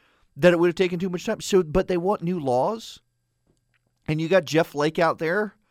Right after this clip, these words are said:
saying, um, "We gotta have a law that prohibits people committing domestic assault from owning." We've already got that law. That law already exists.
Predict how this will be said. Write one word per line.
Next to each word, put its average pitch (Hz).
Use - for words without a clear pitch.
saying, 143
um, 131
"We 139
gotta 147
have 156
a 143
law 127
that 156
prohibits 151
people 160
committing 143
domestic 131
assault 143
from 135
owning." 156
We've 220
already 294
got 302
that 294
law. 269
That 240
law 247
already 254
exists. -